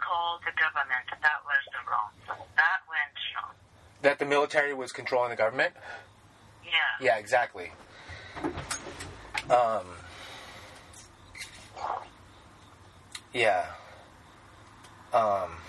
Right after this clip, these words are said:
Speaker 1: I mean, w-, there's no right war to begin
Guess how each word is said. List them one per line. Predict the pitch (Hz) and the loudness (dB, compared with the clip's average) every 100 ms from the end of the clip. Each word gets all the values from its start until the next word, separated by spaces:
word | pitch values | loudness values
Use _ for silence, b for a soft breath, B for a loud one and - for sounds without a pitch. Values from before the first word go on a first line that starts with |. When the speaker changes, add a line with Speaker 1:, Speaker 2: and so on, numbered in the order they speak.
| - | -2
Speaker 1:
I | - | 0
mean, | 285 247 190 | 0 -4 0
w-, | 196 - | 0 2
there's | 208 226 214 | 0 -2 0
no | 208 208 170 | 0 0 0
right | 147 151 - - - - | 2 2 -4 -10 -12 -2
war | 127 104 | 0 0
to | 104 - - - - - | -2 -10 -12 -10 -10 -8
begin | - - - | -4 -2 -4